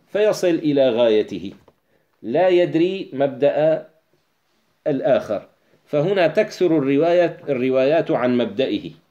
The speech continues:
واحد يقول مثلًا على مسافة كذا، واحد آخر يقول على مسافة كذا، فهذا ليس من التناقض أو من الاختلاف أو التضارب، هذا لافتراق المكان مثلًا،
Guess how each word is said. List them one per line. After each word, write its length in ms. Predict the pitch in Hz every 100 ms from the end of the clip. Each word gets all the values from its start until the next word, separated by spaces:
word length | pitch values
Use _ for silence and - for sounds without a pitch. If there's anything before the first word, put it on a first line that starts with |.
| _ _ _ _ _ _ -
واحد 360 | 135 131 127
يقول 300 | 110 107 139 120
مثلًا 440 | 123 127 120 117
على 240 | 110 110
مسافة 640 | 113 104 139 123 123 120 110
كذا، 340 | 131 107 92 - _ _ _ _ -
واحد 360 | 117 110 120
آخر 340 | - 127 127 113
يقول 340 | 107 135 120
على 240 | 104 110
مسافة 580 | 110 110 120 113 113 120
كذا، 400 | 113 113 82 78 _ _ _ _
فهذا 360 | 131 170 156
ليس 280 | 160 202 -
من 200 | 165 151
التناقض 840 | 135 - 139 127 131 123 127 113 -
أو 160 | 127 117
من 340 | 113 123 120 113 - _ _ _ _ _ 107
الاختلاف 920 | 107 101 101 110 - 117 117 117 110
أو 200 | 120 113
التضارب، 680 | 110 117 104 104 104 135 139
هذا 680 | 147 151 147 - 156 - _ _ _
لافتراق 680 | 127 127 131 - 139 165 156
المكان 540 | 165 143 127 139 113 98
مثلًا، 360 | 101 90 82